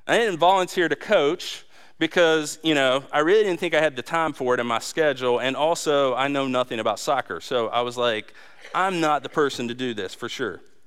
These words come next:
Someone obviously has way more skills and they're way more experts at this than I am." So I go to the practices and I watch. And I go to the games and I watch.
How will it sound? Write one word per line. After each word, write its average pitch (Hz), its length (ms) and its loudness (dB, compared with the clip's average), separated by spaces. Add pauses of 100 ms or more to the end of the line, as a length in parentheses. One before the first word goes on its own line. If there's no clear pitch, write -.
(1080)
Someone 190 400 0 (140)
obviously 135 840 0
has 123 220 0
way 190 300 0
more 165 220 2
skills 131 480 0
and 127 120 -2
they're 131 100 0
way 165 200 0
more 139 220 0
experts 120 380 -4
at 113 120 -4
this 107 180 -4
than 110 140 -6
I 104 160 -2
am." 90 240 -12 (720)
So 202 120 4
I 208 80 6
go 220 160 4
to 233 100 4
the 226 80 -2
practices 156 760 2
and 143 80 2
I 139 80 4
watch. 113 640 -2 (420)
And 131 100 2
I 170 80 4
go 208 160 4
to 208 80 2
the 185 80 -4
games 190 580 2
and 165 100 2
I 151 100 4
watch. 139 680 0